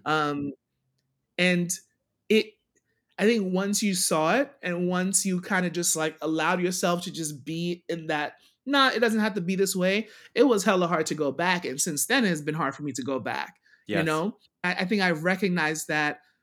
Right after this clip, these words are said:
Speaker 1: then, 'cause as that growth happens, it's like when you're in therapy and you start to identify certain triggers,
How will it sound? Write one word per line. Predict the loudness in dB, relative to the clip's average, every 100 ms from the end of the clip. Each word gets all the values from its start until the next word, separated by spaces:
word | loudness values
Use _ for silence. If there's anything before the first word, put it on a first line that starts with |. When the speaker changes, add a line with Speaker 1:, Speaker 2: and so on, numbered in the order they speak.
| _
Speaker 1:
then, | -2 -2 -4 -12 _ _ _ _ _ _ _ _ _ _ _ 0
'cause | 2 4
as | 4
that | 4
growth | 4 2 2 2
happens, | 0 0 -4 -6 -8 -8 _ _ -4
it's | 2
like | 2 2
when | 0
you're | 2
in | 0 0
therapy | 2 4 2 0 -4 -4 -8 _ _ _ _
and | -2
you | 0
start | 2 0 2
to |
identify | 2 0 -2 -4 0 0
certain | 2 -2 -4
triggers, | 0 0 2 0 -2 -4 -6